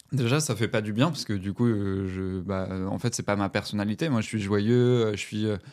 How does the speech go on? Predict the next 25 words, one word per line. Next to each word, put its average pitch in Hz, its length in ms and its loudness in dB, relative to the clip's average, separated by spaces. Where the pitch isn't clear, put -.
euh, 98 640 -4
sympa, 120 640 2
je 120 80 -4
suis 107 120 -6
machin. 131 300 0
Et 110 100 -2
du 104 100 -6
coup, 127 140 2
je 123 80 2
devenais 107 260 -2
un 104 160 -2
peu 120 120 -2
l'écolo 110 380 2
relou 117 380 2
de 110 120 0
service. 104 560 -4
Et, 107 200 2
euh, 98 280 2
et 104 100 -2
en 101 100 0
fait, 143 160 0
j'ai 101 160 0
beaucoup 120 480 0
changé, 123 800 0
euh, 101 480 -4